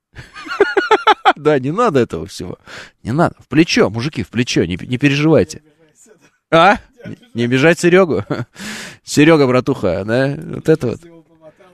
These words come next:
Э, жизнь помотала в, в натуре. <laughs>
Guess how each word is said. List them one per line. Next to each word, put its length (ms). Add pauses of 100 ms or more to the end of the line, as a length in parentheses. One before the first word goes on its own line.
(320)
Э, 220
жизнь 260
помотала 600
в, 320
в 40
натуре. 540 (320)
<laughs> 360